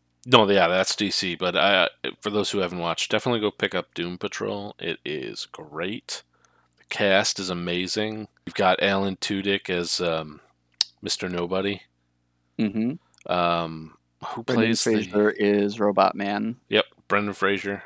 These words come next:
Speaker 1: always a good time. I love Brendan Fraser. Um, this definitely brought his career to a,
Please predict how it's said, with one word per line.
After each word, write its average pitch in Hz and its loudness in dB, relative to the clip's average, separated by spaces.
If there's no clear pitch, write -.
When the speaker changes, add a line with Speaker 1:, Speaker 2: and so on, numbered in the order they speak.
Speaker 1:
always 90 -4
a - -8
good - -6
time. 85 -6
I - -12
love 80 -8
Brendan 82 -8
Fraser. 85 -10
Um, 71 -10
this 85 -8
definitely 82 -6
brought 80 -6
his - -8
career 78 -10
to - -8
a, - -8